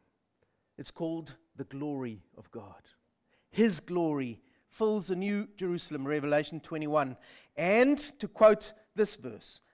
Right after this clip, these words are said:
"Latter, the latter glory of the house shall be greater than the former," says the Lord of hosts. And lastly, but definitely not least, he says in verse nine,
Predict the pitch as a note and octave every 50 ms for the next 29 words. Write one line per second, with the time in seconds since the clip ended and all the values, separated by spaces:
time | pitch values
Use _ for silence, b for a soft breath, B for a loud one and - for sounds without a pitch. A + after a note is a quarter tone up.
0 | _ _ _ - D3 G3+ G#3+ - - G#3 G3+ E3+ C#3+ D3+ C#3+ D3 F#3 A#3 - -
1 | A3+ F3 F#3+ F#3 F3 D#3+ D3+ C3+ C3 A#2+ B2+ C#3+ B2+ B2 - - C3+ A2 A#2+ A#2
2 | - - A#2+ B2+ D#3 D#3+ - E3 D3+ C#3 C#3+ C3+ B2+ A#2 - _ - B2+ B2 G#2+
3 | F#2+ F2+ - - _ _ _ _ _ _ _ - - A#2+ F#2+ G#2 G2+ G2 G2+ G2+
4 | - - - - - _ - - - - - _ _ _ _ _ _ _ _ _
5 | _ _ _ b b b b b b b b b b - A3 G#3 E3+ G3+ A3+ C4
6 | C4 - - - - F#3+ F#3+ F3 F3+ C#3 - F3+ - - C3 C3+ - - G#3 G#3
7 | - B3 A#3+ A#3 A3 - A3 A3 F#3 F#3+ G3+ G3+ - E3 F#3+ F#3+ C#3+ - - -
8 | - - - _ _ _ _ _ _ _ _ _ - F#3 D#3+ - - F#3 E3 C#3+
9 | B2 C#3+ C#3 D3+ C3 C#3+ D#3+ D#3+ D3 - - - - _ _ _ _ _ - D3+
10 | D#3 C#3+ C3 A#2+ G#2 F#2+ F#2+ F2 E2